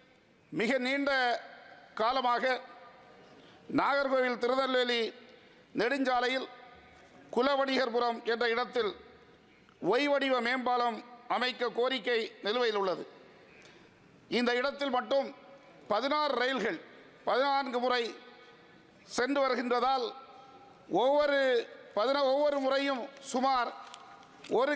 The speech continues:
கிலோமீட்டர் தூரத்திற்கு போக்குவரத்து இடையூறு ஏற்படுகிறது.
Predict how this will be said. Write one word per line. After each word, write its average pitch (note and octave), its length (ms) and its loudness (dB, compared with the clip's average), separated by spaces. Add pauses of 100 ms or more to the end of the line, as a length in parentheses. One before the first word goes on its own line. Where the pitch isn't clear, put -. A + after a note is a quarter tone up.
கிலோமீட்டர் C#4 540 0
தூரத்திற்கு C4 540 0 (400)
போக்குவரத்து C4 600 0
இடையூறு B3+ 380 2
ஏற்படுகிறது. G#3 480 -2